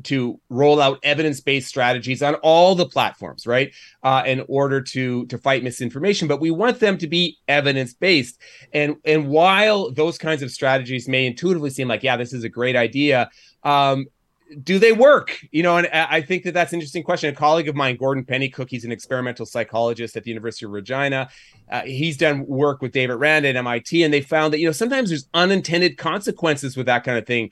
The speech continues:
Ryan, because think of this. Does that mean that everything else that's not flagged is okay and we don't have to worry about it?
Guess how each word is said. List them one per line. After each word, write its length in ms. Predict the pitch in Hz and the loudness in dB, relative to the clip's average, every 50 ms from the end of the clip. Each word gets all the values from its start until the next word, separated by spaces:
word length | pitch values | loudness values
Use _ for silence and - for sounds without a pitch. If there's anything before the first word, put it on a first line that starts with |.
| - - _ _ - | -12 -20 _ _ -2
Ryan, 320 | 131 135 135 131 127 117 | 0 2 2 2 0 0
because 340 | 135 135 131 165 156 143 139 - - - - _ _ _ _ _ _ | -2 -2 2 2 2 2 0 -6 -18 -20 -20 _ _ _ _ _ _
think 160 | 180 202 196 | 2 4 4
of 60 | 208 180 | 4 4
this. 180 | 135 - - | 4 2 0
Does 140 | 156 160 135 | -4 0 2
that 200 | 196 214 240 240 | 4 4 4 4
mean 180 | 254 254 254 226 | 2 2 4 4
that 100 | 208 180 | 4 4
everything 440 | 170 185 202 220 202 208 208 202 185 | 4 2 2 2 2 2 0 2 2
else 220 | 165 160 170 180 | 2 2 2 0
that's 220 | 185 180 139 - 135 | -2 -6 -8 -6 -4
not 320 | 139 135 147 180 185 - | 0 2 2 2 0 -2
flagged 440 | - 175 190 196 208 208 208 170 156 | -6 -4 -2 0 0 0 0 0 -2
is 360 | 156 151 139 127 120 - - _ _ _ _ - | -2 -4 -4 -6 -10 -16 -20 _ _ _ _ 0
okay 600 | 151 156 135 - - 143 147 160 180 196 208 - | 2 2 0 0 0 2 4 4 4 4 2 2
and 140 | - 147 147 | -2 -2 0
we 80 | 147 143 | 0 0
don't 200 | 156 156 156 151 | 0 0 0 0
have 180 | 147 147 143 | 0 -2 -2
to 100 | - 139 | -4 -6
worry 320 | 123 120 127 135 156 170 180 | -4 -2 -2 2 4 4 4
about 280 | 185 185 180 196 214 | 4 4 4 4 4
it? 200 | 226 240 214 - | 2 0 -2 -6